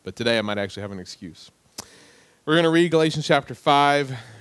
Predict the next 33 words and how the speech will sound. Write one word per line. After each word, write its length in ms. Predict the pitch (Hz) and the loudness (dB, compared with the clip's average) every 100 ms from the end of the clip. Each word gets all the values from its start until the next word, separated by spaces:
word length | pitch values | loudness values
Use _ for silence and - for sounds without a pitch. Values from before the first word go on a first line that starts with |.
| 107 | -14
verses 320 | 117 113 - | -12 -10 -8
sixteen 420 | - 131 - 139 | -6 -6 -6 -6
to 60 | 110 | -6
twenty-six, 640 | - 123 - 131 127 - | -8 -8 -4 -2 -2 -2
and 100 | 117 | -8
then 100 | 113 | -6
we 80 | 113 | -8
will 80 | 107 | -6
go 160 | 117 | -6
to 140 | 117 107 | -6 -8
the 60 | |
Lord 300 | 107 113 113 | -8 -4 -4
in 120 | 95 104 | -6 -8
prayer. 320 | 120 113 113 | -2 -2 -2
So 100 | 104 | -6
if 120 | 92 | -12
you 100 | 104 | -8
will, 140 | 110 | -8
please 320 | 107 120 104 110 | -6 -8 -8 -6
now 340 | 110 110 110 _ _ _ _ _ _ _ _ - | -6 -6 -10 _ _ _ _ _ _ _ _ -14
look 300 | 110 117 - | -6 -6 -6
at 120 | 98 90 | -12 -10
verse 440 | 110 107 - - - | -6 -6 -8 -12 -16
sixteen. 720 | - - 110 - - 113 92 78 - _ _ _ _ _ _ _ _ _ _ _ | -16 -10 -10 -12 -12 -10 -10 -14 -20 _ _ _ _ _ _ _ _ _ _ _
Paul 180 | 139 139 | 0 2
writes, 480 | 117 139 156 - - - _ _ - | 2 0 -6 -14 -16 -20 _ _ -4
"But 140 | 110 | 0
I 100 | 143 | 0
say, 400 | - 113 107 139 - _ _ _ _ _ - | 0 -2 -2 -4 -12 _ _ _ _ _ -8
walk 380 | 95 127 147 | -2 0 0
by 160 | 131 135 | 0 0
the 120 | 151 | 0
Spirit, 500 | 156 - 110 104 113 | -8 -6 -6 -4 -8